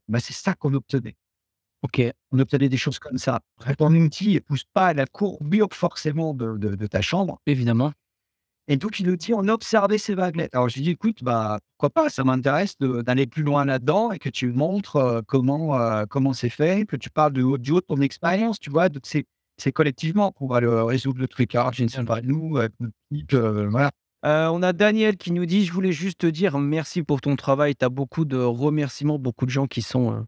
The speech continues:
Speaker 2: admiratifs et très, euh, voilà. Euh, une question intéressante de Némésis Orion. Vous avez des, des pseudos trop compliqués. « Vas-tu parler de la présence du maître moderne dans les grottes et pour le son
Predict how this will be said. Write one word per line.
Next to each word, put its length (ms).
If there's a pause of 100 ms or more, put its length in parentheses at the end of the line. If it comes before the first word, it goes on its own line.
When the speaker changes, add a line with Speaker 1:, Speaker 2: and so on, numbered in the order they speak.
(140)
Speaker 2:
admiratifs 800
et 60
très, 380
euh, 260
voilà. 240 (240)
Euh, 160
une 80
question 300
intéressante 680
de 460
Némésis 1040
Orion. 500
Vous 140
avez 120
des, 80
des 640
pseudos 280
trop 200
compliqués. « 480 (360)
Vas-tu 260
parler 240
de 80
la 140
présence 360
du 160
maître 360
moderne 500
dans 140
les 120
grottes 520 (100)
et 80
pour 240
le 140
son 340